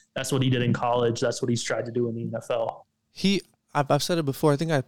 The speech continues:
Speaker 2: put it in the group message where I said Baker thinks he's like Mahomes or something. Like, he plays like that.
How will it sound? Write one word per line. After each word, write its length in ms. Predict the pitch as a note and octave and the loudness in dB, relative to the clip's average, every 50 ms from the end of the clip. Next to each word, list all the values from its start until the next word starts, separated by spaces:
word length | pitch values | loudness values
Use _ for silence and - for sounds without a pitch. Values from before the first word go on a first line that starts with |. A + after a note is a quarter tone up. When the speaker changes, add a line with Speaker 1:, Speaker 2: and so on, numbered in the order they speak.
| _ _ _ | _ _ _
Speaker 2:
put 120 | - E3 | -2 0
it 60 | D#3+ | 2
in 140 | D#3+ D3 C#3+ | 2 2 2
the 80 | D#3 D#3 | 0 -2
group 240 | - D3 D3+ D#3+ D3+ | 0 0 0 2 2
message 400 | C#3+ C3+ C3+ - - C3 A2+ - | 2 0 0 -2 -2 -2 0 2
where 100 | B2+ B2+ | 2 2
I 40 | C3+ | 2
said 280 | - - E3 C#3 C3 - - C#3+ | 2 0 -2 -2 -4 -6 -10 -6
Baker 360 | B2 C#3+ D3 C#3+ - D#3+ C#3+ A#2+ A#2+ - - | -2 0 0 2 4 2 2 2 -2 -8 -8
thinks 320 | - - D#3 D3+ C#3 - | -2 0 0 0 0 0
he's 180 | - C#3+ C3 B2 | -2 -4 -2 -2
like 140 | B2+ G#2+ - _ _ _ _ _ _ _ _ _ D3+ C#3 C#3 | -4 -4 -6 _ _ _ _ _ _ _ _ _ -20 -12 -6
Mahomes 420 | C#3+ C3 B2 C#3 D3 D3 C#3 A#2 | -2 0 2 4 4 4 4 2
or 60 | B2 | 0
something. 380 | B2 - - - A2+ A2 A2 B2 | -2 -4 -6 -8 -8 -8 -10 -10
Like, 120 | A#2+ B2 - | -10 -4 -2
he 100 | E3 D3+ | 0 2
plays 340 | - - E3 F3 F3+ E3 C3+ | 4 4 4 4 4 2 0
like 160 | A2+ A#2 - | -2 -4 -6
that. 220 | - - - - | -8 -8 -8 -10